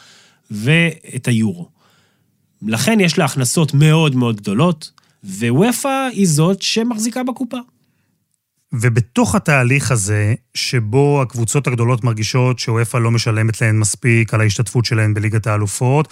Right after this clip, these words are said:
Speaker 2: וממילא הן מרגישות שהפורמט הזה של מפגשים בין קבוצות גדולות לקטנות, הוא סוג של מטרד עבורן, אה, ברגע הזה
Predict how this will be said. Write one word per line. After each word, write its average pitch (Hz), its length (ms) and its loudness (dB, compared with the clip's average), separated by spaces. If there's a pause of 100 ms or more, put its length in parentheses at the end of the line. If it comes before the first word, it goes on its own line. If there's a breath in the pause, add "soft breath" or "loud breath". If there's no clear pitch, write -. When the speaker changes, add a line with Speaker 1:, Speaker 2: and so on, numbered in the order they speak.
(380 loud breath)
Speaker 2:
וממילא 131 560 4
הן 160 400 2
מרגישות 123 640 0
שהפורמט 120 680 2
הזה 107 360 0
של 104 200 -2
מפגשים 107 600 0
בין 117 200 2
קבוצות 110 440 -4
גדולות 127 440 2
לקטנות, 123 640 0 (360 loud breath)
הוא - 80 -12
סוג - 180 -4
של 131 140 0
מטרד 117 460 2
עבורן, 107 560 0 (260)
אה, 120 180 0
ברגע 123 600 0
הזה 143 460 0